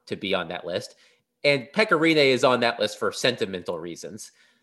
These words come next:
You know, your mileage may vary on whether or not Ryan Ellis should be on that list, and that might be the one that's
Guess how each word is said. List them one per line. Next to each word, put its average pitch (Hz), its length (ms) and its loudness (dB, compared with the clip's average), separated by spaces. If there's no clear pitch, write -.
You - 60 -10
know, 98 60 -2
your 120 180 -2
mileage 156 500 6
may 131 160 4
vary 123 420 8
on 110 160 4
whether 113 300 6
or 104 40 4
not 107 280 0
Ryan 104 340 0
Ellis 127 280 2
should 147 200 -8
be 151 160 -2
on 147 200 0
that 147 200 -4
list, 139 340 -2
and 110 160 -10
that 113 120 0
might 113 160 -2
be 120 100 0
the 110 100 2
one 113 200 -4
that's 107 180 -2